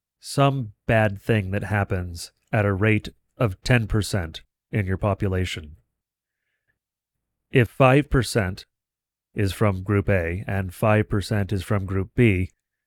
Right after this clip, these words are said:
you don't need to look at either group specifically. You look at the problem and try to address the problem, the root causes, whatever they happen to be. If in the alternative, ninety percent of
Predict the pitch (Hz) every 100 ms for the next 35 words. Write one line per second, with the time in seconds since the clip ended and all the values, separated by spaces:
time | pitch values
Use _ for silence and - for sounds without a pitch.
0 | _ _ _ - 104 117 127 143 131 120
1 | 113 110 - 107 107 104 104 110 - 117
2 | 101 113 135 135 127 127 - - 110 107
3 | 113 98 - 131 110 104 101 - 113 104
4 | 98 87 107 98 - 101 - 110 110 90
5 | 87 85 _ _ _ - 101 113 113 -
6 | 117 107 95 98 98 95 95 95 - 87
7 | 87 110 82 82 _ _ _ _ _ _
8 | _ _ _ _ _ _ _ _ _ -
9 | 143 110 - - _ _ _ _ - 113
10 | 95 95 90 131 156 107 82 78 85 _
11 | _ _ _ _ _ - 95 107 160 147
12 | 110 101 - 98 82 - _ _ _ _
13 | _ _ _ 110 92 82 -